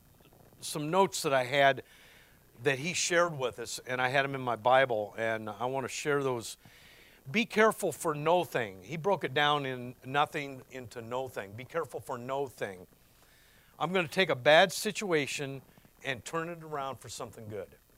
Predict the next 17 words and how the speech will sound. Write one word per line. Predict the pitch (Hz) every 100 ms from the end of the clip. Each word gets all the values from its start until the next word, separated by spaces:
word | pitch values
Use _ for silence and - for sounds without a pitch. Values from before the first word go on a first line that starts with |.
| _ _ _ _ _ _ _ - _ -
Another | 135 151 196
definition | 165 156 165 151 - 151
he | 139
had | 143 147
is, | 139 113 - _ _ _ _ -
"Be | 123 180
careful | - 185 170 160
for | - 151
no | 143 160 160
thing | - 123 123 131 _ _ _ _ _ _ _ _ _ _ -
is | 135 131
not | 175 175
to |
be | 170 160
full | - 180
of | 147
worries, | 147 165 123 85 - -